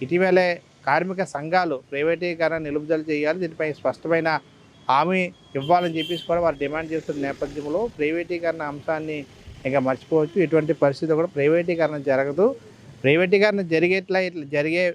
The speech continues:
విధానం ఉంటే ఇన్ని కోట్లు మంజూరు కూడా చేయరు కాబట్టి దానిపై ఇంకా ఆలోచించాల్సిన అవసరం లేదు. ఖచ్చితంగా ఇది ప్రైవేటీకరణ జరగదని చెప్పేసి కరాఖండిగా ముఖ్యమంత్రి నారా చంద్రబాబు నాయుడు,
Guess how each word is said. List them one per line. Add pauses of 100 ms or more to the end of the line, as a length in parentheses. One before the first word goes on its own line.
విధానం
ఉంటే
ఇన్ని
కోట్లు
మంజూరు
కూడా
చేయరు
కాబట్టి (460)
దానిపై
ఇంకా
ఆలోచించాల్సిన
అవసరం
లేదు.
ఖచ్చితంగా
ఇది
ప్రైవేటీకరణ
జరగదని
చెప్పేసి (480)
కరాఖండిగా
ముఖ్యమంత్రి
నారా
చంద్రబాబు
నాయుడు,